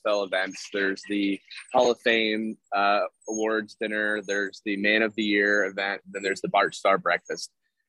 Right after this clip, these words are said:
Um, and so I've got involved with them about five or six years ago, uh, volunteering with their, um, their group there. And so I go to the host city for the Super Bowl and get to kinda hang out in city.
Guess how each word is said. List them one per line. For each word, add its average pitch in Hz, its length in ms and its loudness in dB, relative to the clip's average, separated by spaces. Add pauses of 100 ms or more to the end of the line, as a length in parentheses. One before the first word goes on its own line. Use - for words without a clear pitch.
Um, 101 440 4
and 110 140 -4
so 107 240 0
I've 123 260 2
got 139 180 2
involved 110 340 -2
with 101 120 -12
them 110 180 -6
about 95 240 -2
five 110 160 2
or 104 100 -6
six 101 240 -10
years 110 220 -4
ago, 98 340 2 (380)
uh, 98 140 4
volunteering 104 580 0
with 95 160 -10
their, 98 500 2
um, 92 440 -2 (200)
their 104 120 -2
group 98 240 -2
there. 101 380 4
And 98 160 -2
so 101 440 2 (420)
I 98 600 2 (500)
go 110 120 2
to 113 80 -2
the 113 100 0
host 120 300 -4
city 120 320 -2
for 120 80 -6
the 120 320 0
Super 131 260 -8
Bowl 135 460 2
and 104 360 -4
get 104 180 -8
to 110 80 -18 (100)
kinda 107 360 2
hang 113 180 0
out 117 340 2
in 107 160 -6
city. 131 400 -2